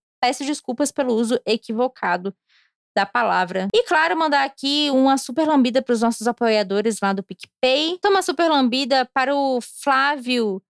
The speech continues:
Migliano, arroba Flávio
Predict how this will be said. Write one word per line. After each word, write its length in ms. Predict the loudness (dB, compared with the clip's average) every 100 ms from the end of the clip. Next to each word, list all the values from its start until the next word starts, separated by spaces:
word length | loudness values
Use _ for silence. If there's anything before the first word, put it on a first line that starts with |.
| _ 0
Migliano, 1700 | 4 6 6 6 4 4 0 0 0 2 2 4 2 2 0 0 -4 -4
arroba 480 | -4 -2 0 2 0
Flávio 440 | -2 -2 0 -2